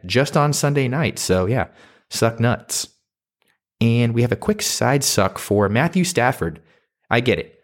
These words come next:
The guy's having a strong year, just like Jared Goff had in L A. He's beaten some good offenses,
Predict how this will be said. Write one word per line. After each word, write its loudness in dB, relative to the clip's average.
The -4
guy's 2
having 0
a -4
strong 0
year, 0
just -4
like -2
Jared 0
Goff 0
had 0
in -8
L -6
A. -8
He's 0
beaten 0
some 0
good 2
offenses, 0